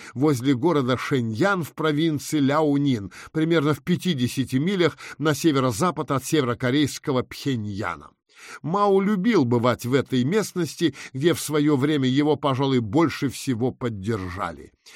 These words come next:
и любил общаться со своим северокорейским другом. На то, чтобы во всём разобраться, разумеется, ушло какое-то время, но в конце концов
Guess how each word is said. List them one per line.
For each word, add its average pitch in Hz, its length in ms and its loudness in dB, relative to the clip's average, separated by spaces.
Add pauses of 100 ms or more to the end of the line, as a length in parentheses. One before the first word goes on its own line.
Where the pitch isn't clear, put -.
(180)
и 170 80 0
любил 180 340 2
общаться 131 840 -2 (160)
со 131 180 -4
своим 143 580 -4 (140)
северокорейским 107 1300 -6 (180)
другом. 92 460 -12 (640)
На 151 180 2
то, - 200 2
чтобы 180 320 0
во 160 100 0
всём 165 320 -2
разобраться, 127 840 -4 (200)
разумеется, 160 720 0
ушло 165 280 -2
какое-то 156 720 0
время, 104 440 0 (180)
но 160 200 4
в - 80 -6
конце 151 520 0
концов 139 640 -2